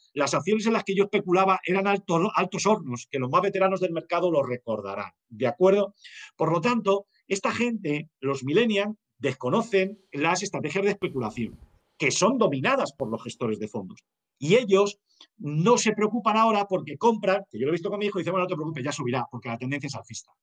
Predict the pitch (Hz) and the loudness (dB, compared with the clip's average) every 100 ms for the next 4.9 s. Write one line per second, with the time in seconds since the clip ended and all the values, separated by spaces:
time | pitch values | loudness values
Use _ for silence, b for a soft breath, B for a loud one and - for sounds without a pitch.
0 | _ _ - 135 226 196 - B _ 190 | _ _ -8 0 2 2 -4 B _ -6
1 | 160 - - - - 156 135 151 208 240 | -4 -2 -2 -2 0 2 2 2 2 2
2 | 226 214 214 202 202 202 185 175 139 110 | 2 4 4 2 0 0 2 2 0 -2
3 | - 123 123 107 123 190 240 226 - 196 | -6 -6 -6 -6 -6 -6 -4 -4 0 2
4 | 196 131 - 113 170 226 214 180 175 | 4 2 -4 -8 -4 -2 0 0 -2